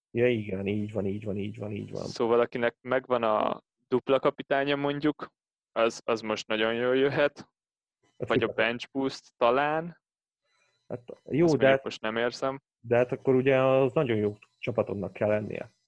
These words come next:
Speaker 1: Tehát az egy nagyon jó keretednek kell lennie, hogy most te ellőd. És, tehát, mert ugye, ha ellövöd, akkor,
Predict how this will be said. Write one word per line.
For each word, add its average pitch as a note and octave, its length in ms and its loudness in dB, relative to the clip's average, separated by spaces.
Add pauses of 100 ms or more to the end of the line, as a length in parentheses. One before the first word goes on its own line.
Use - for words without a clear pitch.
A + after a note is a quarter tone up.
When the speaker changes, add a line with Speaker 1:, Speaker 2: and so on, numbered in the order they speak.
Speaker 1:
Tehát - 200 -10
az A2 280 -2
egy A2+ 160 -2
nagyon B2 260 0
jó A2 120 -2
keretednek G#2+ 560 -2
kell G#2+ 160 -6
lennie, A2 340 -2
hogy A2+ 180 -4
most A2+ 280 -8 (420)
te B2 100 0
ellőd. G#2+ 560 2 (320)
És, - 260 -8 (200)
tehát, B2+ 160 4
mert C#3 180 6
ugye, C3+ 180 8
ha C3 160 8
ellövöd, D#3 680 6 (920)
akkor, C3 720 2